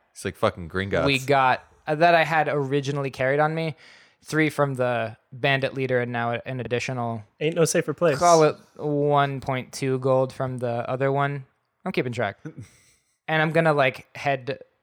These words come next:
Speaker 2: I'm just kind of se-, keeping it in a separate pocket, but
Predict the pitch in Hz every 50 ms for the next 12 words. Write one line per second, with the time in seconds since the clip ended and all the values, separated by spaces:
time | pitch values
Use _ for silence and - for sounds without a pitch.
0 | _ _ - 160 170 156 151 - - 175 160 139 - - - - - - - 240
1 | 247 285 262 220 180 156 - - 147 - 139 120 - 120 113 113 - 165 - -
2 | 135 131 147 139 135 -